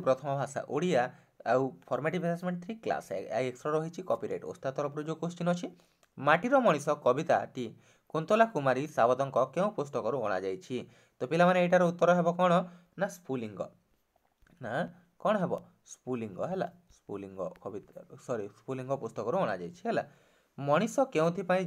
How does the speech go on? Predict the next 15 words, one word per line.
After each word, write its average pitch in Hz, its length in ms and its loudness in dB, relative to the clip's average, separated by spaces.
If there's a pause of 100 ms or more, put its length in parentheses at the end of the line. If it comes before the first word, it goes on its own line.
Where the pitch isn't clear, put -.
ଜନ୍ମ 127 240 -2
ଲାଭ 139 220 6 (200)
କରି, 127 200 0 (800)
ଜଲ-, 123 260 2 (300)
ସରି, 117 200 -2 (100)
ଜନ୍ମ 139 200 -2 (120)
ଲଭି 135 260 2
ନାହିଁ 147 240 -4
ବୋଲି 143 180 -2 (100)
କବି 107 240 0
କହିଛନ୍ତି? 110 440 -8 (560)
ଝୁରି 147 380 -6
ମରିବାକୁ, 110 600 -2 (840)
ଝୁରି 156 480 -2
ମରିବାକୁ 120 680 0